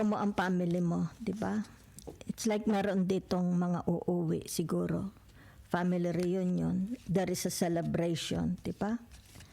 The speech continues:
Or maybe parties, di ba? Or a wedding. Yan, ha? Ito, manifesting ito, ha? Okay. Sa ngayon, di ba?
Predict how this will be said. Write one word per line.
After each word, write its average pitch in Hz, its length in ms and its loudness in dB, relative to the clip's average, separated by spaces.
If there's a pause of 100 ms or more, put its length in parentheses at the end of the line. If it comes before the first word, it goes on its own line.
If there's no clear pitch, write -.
(520)
Or 196 160 2
maybe 190 560 2
parties, 185 960 -2
di 185 240 -2
ba? 196 320 -2
Or 170 80 0
a 175 80 0
wedding. 170 640 0 (240)
Yan, 202 400 0
ha? 262 80 2 (800)
Ito, 202 400 2 (380)
manifesting 180 880 0
ito, - 240 -2
ha? 220 160 0 (320)
Okay. 196 400 -2 (1200)
Sa - 240 0
ngayon, 175 600 2 (180)
di 190 220 -2
ba? 208 260 0